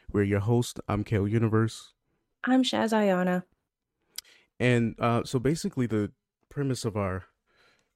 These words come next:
Speaker 1: podcast is just gonna be us talking about everything nerdy, um, tech news, gaming, anime, uh, movies, tattoos. I don't even know if that counts as nerdy, but we're gonna be talking about that as well. Um,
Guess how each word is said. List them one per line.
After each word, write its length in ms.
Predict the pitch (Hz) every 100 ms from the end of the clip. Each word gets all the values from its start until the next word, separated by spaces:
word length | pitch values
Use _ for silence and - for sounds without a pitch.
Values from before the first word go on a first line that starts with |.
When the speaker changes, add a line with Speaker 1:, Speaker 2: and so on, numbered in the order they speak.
| -
Speaker 1:
podcast 540 | 101 107 107 98 -
is 60 | 92
just 200 | 101 -
gonna 180 | 98
be 200 | 92 95
us 480 | - 95 92 - - -
talking 300 | - 113 113
about 240 | 98 90
everything 420 | 82 104 104 101 95
nerdy, 380 | 95 98 95 92 _ - -
um, 320 | 92 95 87
tech 280 | - 110 -
news, 600 | 107 104 101 101 98 - - _ _ _ _ _ -
gaming, 640 | 107 107 104 104 104 101 -
anime, 680 | 98 98 98 95 98 95 - _ _ _ _ _ _
uh, 220 | - 98 90
movies, 580 | 104 107 107 104 95 - _ _
tattoos. 560 | - 117 - 117 113 110
I 60 |
don't 100 | 110
even 180 | 110 101
know 80 | 101
if 100 | 101
that 120 | 104
counts 260 | - 107 104
as 120 | 101
nerdy, 280 | 101 104 104
but 120 | 92
we're 100 | 92
gonna 100 | 98
be 60 | 98
talking 220 | 107 98
about 160 | 95
that 120 | - 95
as 140 | 90
well. 260 | 95 95 95 _ _ -
Um, 440 | 107 95 95 110